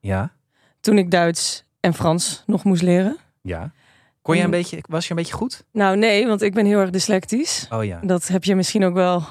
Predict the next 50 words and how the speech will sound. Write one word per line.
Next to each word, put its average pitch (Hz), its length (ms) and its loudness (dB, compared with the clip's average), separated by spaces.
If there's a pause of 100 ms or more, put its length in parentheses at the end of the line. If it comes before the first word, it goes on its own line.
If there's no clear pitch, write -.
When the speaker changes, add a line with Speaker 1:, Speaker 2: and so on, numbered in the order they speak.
(100)
Speaker 1:
Ik, 147 120 -10
ja, 151 160 0
dat 156 100 -2
weet 127 100 -2
ik. 104 60 -2
Speaker 2:
teruggelezen 226 540 2
in 240 60 2
mijn 233 200 2
Speaker 1:
<laughs> 220 60 4
Speaker 2:
e-mails 240 440 0
naar 247 120 2
Speaker 1:
Dat 233 100 2
Speaker 2:
jou. 247 240 0
Speaker 1:
weten - 240 -10
we, 254 340 -4 (120)
ja. 233 480 2
Speaker 2:
Ehm, 226 280 0 (200)
en 220 520 0
toen 220 280 2
gebruikte 202 380 0
ik 196 60 -2
met 208 100 0
heel 233 180 2
veel 262 120 0
plezier 175 380 -2
W 170 40 0
R 175 200 2
T 180 340 -2
S - 80 -8
voor 180 140 -2
woordjes 175 380 0
leren. 160 440 -4 (580)
En 196 140 2
dat 196 120 4
heeft 185 180 2
ervoor 185 260 0
gezorgd 185 440 2
dat 180 160 0
ik 175 260 -4 (420)
met 185 200 2
hakken 214 360 2
over 208 240 0
de 190 60 2
sloot, 170 560 -2
en 180 120 2
dat 180 140 0
lag 175 160 0
niet 226 280 2
aan 208 100 2
W 190 40 4